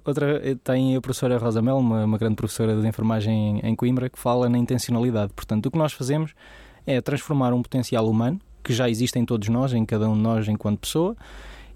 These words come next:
e transforma esse potencial humano em intencionalidade. Portanto, eu vou aprender como é que eu tenho que falar para esta pessoa, como é que eu tenho que tratar desta pessoa,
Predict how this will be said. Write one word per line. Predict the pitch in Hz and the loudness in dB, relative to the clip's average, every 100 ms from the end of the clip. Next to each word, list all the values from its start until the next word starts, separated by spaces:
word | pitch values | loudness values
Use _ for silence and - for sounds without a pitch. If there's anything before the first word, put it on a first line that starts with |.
| - | -2
e | 160 160 | 0 0
transforma | - 165 - 156 143 | 0 -2 0 0 0
esse | 135 | -2
potencial | - 139 - 143 143 | -2 -2 0 0 2
humano | 143 165 180 - - | 2 2 0 -2 -2
em | 160 | 2
intencionalidade. | 170 175 165 175 165 165 160 131 | 2 0 -2 0 0 2 0 -2
Portanto, | - - 113 | -4 -4 0
eu | 127 | 0
vou | 127 147 113 - | 0 0 0 -4
aprender | - 110 131 139 120 - - | -8 -2 0 2 0 -4 -4
como | 175 139 | -2 0
é | 110 | -2
que | - | -4
eu | 110 - - | -6 -8 -4
tenho | 135 | -2
que | - | 0
falar | 113 110 | 0 0
para | - 110 | 0 -4
esta | - 117 | -2 -4
pessoa, | - 180 160 | -2 0 0
como | 123 | 0
é | 120 | 0
que | 120 | -2
eu | |
tenho | - 113 | -2 -2
que | 107 | -2
tratar | 120 110 117 | -4 -2 0
desta | 107 - 104 | 0 -2 -6
pessoa, | - 160 165 | -4 -2 -2